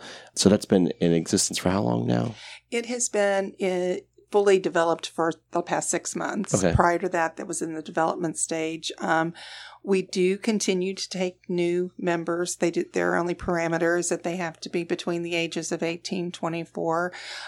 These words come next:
Speaker 2: Um, we have at least a couple people who are not in school in those
Speaker 1: Mm-hmm.
Speaker 2: ranges. Uh, if you are in school, that's great. You do not have to come to us with a particular mental health condition. You could be interested in the mental health field. You could be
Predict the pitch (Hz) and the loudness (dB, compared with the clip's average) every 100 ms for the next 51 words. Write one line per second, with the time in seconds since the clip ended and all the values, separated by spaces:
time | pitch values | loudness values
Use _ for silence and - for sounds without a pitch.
0 | - 175 175 175 170 170 175 185 180 - | -2 2 2 2 0 -4 -4 -2 -2 -2
1 | 170 - 165 165 190 - 175 160 165 165 | -6 -4 -2 -2 -2 -4 -2 0 -2 -2
2 | 165 165 160 - 170 170 - 165 - - | 2 2 2 -2 -6 -6 -2 -2 -2 -4
3 | 285 170 160 90 92 156 - - 302 - | -4 0 2 2 2 0 -2 -8 -8 -6
4 | - 262 175 165 _ 349 - - 185 165 | -6 -2 -2 -2 _ -10 -10 -8 -4 0
5 | 165 165 165 - - 170 160 160 - - | 2 0 -2 -6 -4 -2 0 -2 -4 -6
6 | 165 156 160 _ _ - 202 196 202 202 | -2 -2 -4 _ _ -6 -2 2 4 6
7 | 190 170 180 - - 196 180 175 190 180 | 4 4 0 -2 -4 0 0 0 2 2
8 | 175 - 175 - 190 185 - 175 175 170 | 0 -4 -4 -2 -2 -4 -4 -2 0 0
9 | 170 160 170 165 - 175 175 170 196 185 | 0 0 0 -2 -4 -2 -2 -2 -4 -4
10 | 190 214 202 - 202 202 196 - 175 170 | -4 -6 -6 -4 -4 -6 -8 -8 -6 -6
11 | 175 175 170 170 160 170 165 - - 165 | -6 -8 -8 -8 -8 -8 -8 -10 -6 -4
12 | 160 - 359 359 175 170 - 190 185 180 | -4 -6 -10 -10 -10 -8 -10 -6 0 0
13 | 175 | -2